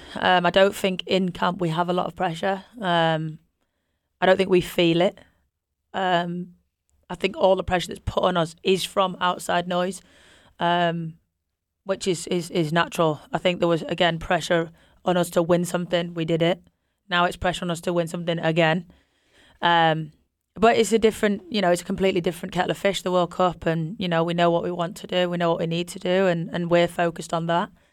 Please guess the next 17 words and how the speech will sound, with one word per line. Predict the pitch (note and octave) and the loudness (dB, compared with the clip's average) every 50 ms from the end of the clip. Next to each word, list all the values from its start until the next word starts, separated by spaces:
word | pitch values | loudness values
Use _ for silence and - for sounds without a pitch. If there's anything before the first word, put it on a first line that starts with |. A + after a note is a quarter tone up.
| _ _ - - - - | _ _ -20 -12 -2 0
as | E3+ E3+ E3+ | 2 2 2
a | E3 | -2
team, | E3+ - F3+ F3 E3+ F3 F3+ D#3+ E3 - - | -2 2 2 4 4 4 2 -2 -4 -6 -6
as | E3+ E3 | -6 -6
a | D#3+ | -4
collective. | - - E3+ E3 D#3 - - E3+ E3 D#3+ E3 - | -2 -2 -2 -2 -2 -2 0 0 0 0 0 0
But, | - E3+ E3 E3 - - _ _ _ _ _ _ _ _ _ _ _ - - | 2 2 2 2 0 -6 _ _ _ _ _ _ _ _ _ _ _ -6 0
yeah, | F3+ F#3 F3+ | 2 4 4
I | E3+ | 4
think | E3 - F#3+ F#3 E3+ F#3 | 2 0 0 0 2 4
a | |
lot | F3+ F3+ - | 4 4 4
of | - | 2
the | F3+ - | -2 -4
pressure | - - E3 - - E3 | -4 -4 -4 -4 -6 -8
comes | - - E3 D#3+ D#3 - | -8 -6 -6 -6 -6 -8
from | - - - F3+ E3 D#3 D3+ D3 | -6 -2 0 0 0 0 -2 -8